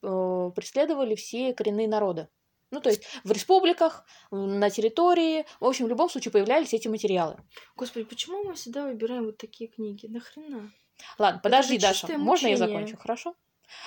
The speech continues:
Speaker 1: А, и, э, некоторых людей это возмущало, что типа, «Как так? Значит, вы русофобы?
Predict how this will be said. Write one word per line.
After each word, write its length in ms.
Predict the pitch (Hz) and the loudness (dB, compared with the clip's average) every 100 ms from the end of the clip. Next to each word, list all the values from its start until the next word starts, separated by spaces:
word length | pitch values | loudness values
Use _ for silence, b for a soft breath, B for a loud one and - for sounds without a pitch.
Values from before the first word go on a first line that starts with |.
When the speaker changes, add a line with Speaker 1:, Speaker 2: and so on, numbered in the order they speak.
| B | B
Speaker 1:
А, 180 | 208 208 | 4 4
и, 640 | 202 - 240 269 269 269 262 240 | 4 -2 -4 -2 0 4 6 6
э, 200 | 214 180 - - - - | 6 4 0 -8 -10 -4
некоторых 520 | 220 247 254 269 214 | 0 0 0 -2 -2
людей 300 | 247 240 480 | 4 8 8
это 100 | 403 | 8
возмущало, 560 | 339 294 - 233 180 165 | 2 0 0 2 2 0
что 120 | - | -8
типа, 200 | 180 175 | -10 -10
«Как 380 | - 359 370 - - | 2 4 4 2 0
так? 300 | 381 190 - | 2 2 -2
Значит, 320 | 208 220 - | -4 -4 -4
вы 120 | 214 254 | -4 -2
русофобы? 680 | 247 190 - 226 294 202 | -2 -4 -4 -2 -2 -2